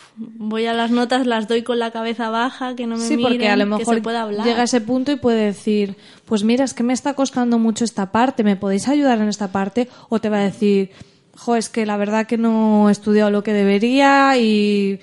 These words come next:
Speaker 2: y lo voy a
Speaker 1: Mm.
Speaker 2: hacer mejor". Y no hace falta que tú le digas, "Pues ahora estudia más o ahora
Speaker 1: Mm.
Speaker 2: apúntate a repaso", porque a lo mejor
Speaker 1: Mm.
Speaker 2: no le hacía falta repaso porque estaba en modo vago y a lo mejor va a hacer el vago en repaso. Lo que tiene que
Speaker 1: Mm.
Speaker 2: hacer es él, mm, tomar, o ella, conciencia de,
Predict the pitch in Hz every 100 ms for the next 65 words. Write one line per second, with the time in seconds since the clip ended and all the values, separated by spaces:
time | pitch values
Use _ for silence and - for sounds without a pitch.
0 | - _ 226 220 226 233 233 233 233 247
1 | - _ 247 214 220 285 285 254 247 247
2 | 240 240 - 226 320 381 381 339 330 294
3 | 208 180 220 240 330 254 240 311 302 277
4 | 208 190 214 208 196 196 190 190 - 220
5 | 262 - - _ _ - 262 247 208 214
6 | 202 196 180 196 233 196 190 185 185 -
7 | 196 202 202 202 202 196 196 196 190 -
8 | - - 202 214 220 269 415 - 220 202
9 | 196 196 214 226 226 214 202 202 202 196
10 | 208 254 262 208 185 - - - 240 220
11 | 220 226 247 254 277 277 285 294 262 269
12 | 359 - _ - 233 226 214 208 220 208
13 | 214 233 - 208 214 262 - - - -
14 | - 233 220 226 220 214 262 269 247 214
15 | 202 190 -